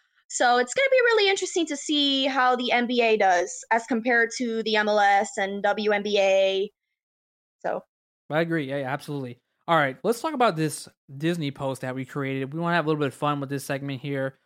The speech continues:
Speaker 2: All kudos to you, Robbie, because, um, kinda got me thinking, you know, I think that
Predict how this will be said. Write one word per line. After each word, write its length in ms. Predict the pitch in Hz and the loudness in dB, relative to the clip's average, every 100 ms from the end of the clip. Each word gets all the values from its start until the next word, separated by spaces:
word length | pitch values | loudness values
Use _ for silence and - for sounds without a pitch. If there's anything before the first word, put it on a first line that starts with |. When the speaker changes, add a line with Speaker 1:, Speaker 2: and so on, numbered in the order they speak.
| - | -2
Speaker 2:
All 160 | 180 202 | 0 2
kudos 380 | 202 196 180 | 4 4 2
to 100 | - | -2
you, 480 | 143 156 151 156 156 156 | -6 -2 -2 -2 -4 -4
Robbie, 320 | 143 143 147 | -4 -2 -4
because, 600 | 143 139 135 135 127 - | -6 -6 -6 -6 -8 -8
um, 360 | 131 127 131 - _ _ _ _ _ _ _ _ _ _ | -6 -6 -10 -14 _ _ _ _ _ _ _ _ _ _
kinda 160 | 214 233 | 0 2
got 140 | 190 | 2
me 80 | 175 | 0
thinking, 340 | 147 175 139 | -2 -4 -2
you 80 | 131 | -4
know, 80 | 135 | -2
I 80 | 143 | -2
think 200 | 214 175 | -4 -4
that 200 | 170 | -4